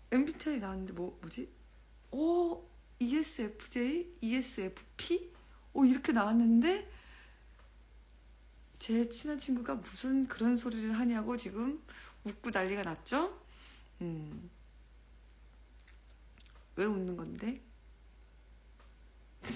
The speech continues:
어? 이에스에프피 한 표래. 어,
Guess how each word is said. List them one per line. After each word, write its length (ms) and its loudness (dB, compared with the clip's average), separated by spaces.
어? 300 -4
이에스에프피 920 0
한 180 0
표래. 340 -6
어, 560 2